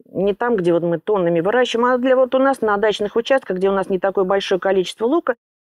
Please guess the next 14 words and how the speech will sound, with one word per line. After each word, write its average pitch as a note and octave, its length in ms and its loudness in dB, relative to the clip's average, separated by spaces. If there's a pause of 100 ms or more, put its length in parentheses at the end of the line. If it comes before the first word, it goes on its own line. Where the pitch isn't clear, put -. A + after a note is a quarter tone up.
(200)
ничего A3+ 320 0
сложного B3 460 2
в G#3 60 2
этом G3+ 340 0
нет. C3+ 160 -2 (380)
И G#3 60 4
вот B3 120 2
в C#4+ 40 2
этот C#4 180 0
момент C#4 460 2
мы A#3 140 2
уже A#3+ 160 2
что B3+ 220 0
делаем? D#3+ 580 2